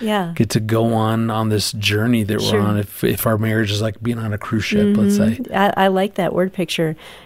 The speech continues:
Speaker 1: You know, as you describe that, Greg, I think it's both and.
Speaker 2: Hmm.
Speaker 1: So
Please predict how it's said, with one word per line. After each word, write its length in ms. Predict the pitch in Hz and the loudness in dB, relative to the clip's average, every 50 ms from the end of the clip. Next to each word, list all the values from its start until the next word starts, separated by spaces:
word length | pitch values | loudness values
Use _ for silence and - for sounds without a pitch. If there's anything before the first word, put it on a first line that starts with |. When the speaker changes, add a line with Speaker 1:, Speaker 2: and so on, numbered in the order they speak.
| - - - - - | -20 -20 -12 -2 2
Speaker 1:
You 100 | 214 214 | 2 4
know, 60 | 202 180 | 4 4
as 140 | 196 185 190 | 2 2 2
you 80 | 214 190 | 0 0
describe 400 | 185 202 - - - 170 180 180 | 0 0 -2 0 0 0 0 2
that, 220 | 196 180 170 165 | 2 0 0 0
Greg, 220 | - 175 170 170 - - _ _ - | 0 0 0 0 -2 -6 _ _ -2
I 80 | 185 190 | -2 -2
think 240 | - - 226 247 | 0 0 -2 -2
it's 220 | 285 262 - - - _ _ - _ | -2 -4 -6 -8 -8 _ _ -14 _
both 300 | - 175 170 180 - - - | 0 0 0 0 -2 -6 -4
and. 460 | - 165 160 165 160 - - - - | -2 0 0 0 0 -2 -4 -4 -6
Speaker 2:
Hmm. 140 | 180 151 127 104 - - - - - - - - _ | -8 -8 -8 -10 -12 -14 -20 -20 -20 -20 -20 -20 _
Speaker 1:
So 540 | - - - - 190 175 170 170 170 - 240 | -6 -2 2 4 4 4 4 2 2 0 -4